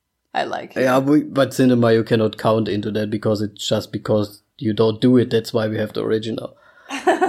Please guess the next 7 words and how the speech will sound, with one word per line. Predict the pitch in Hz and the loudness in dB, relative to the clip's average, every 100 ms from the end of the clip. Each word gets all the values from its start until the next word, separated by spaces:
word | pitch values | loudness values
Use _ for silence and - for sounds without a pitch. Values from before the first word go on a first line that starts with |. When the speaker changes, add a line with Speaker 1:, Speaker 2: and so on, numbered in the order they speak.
| 311 - | -2 -2
Speaker 2:
That's | 120 - | -2 2
not | 127 123 | 0 2
technology-wise | 123 123 123 123 120 120 123 113 113 113 | -2 -2 0 2 2 2 0 0 0 0
in | 110 | -2
the | 107 | -4
front. | - 117 110 107 | -2 0 0 0
But | 127 127 - | 0 0 -4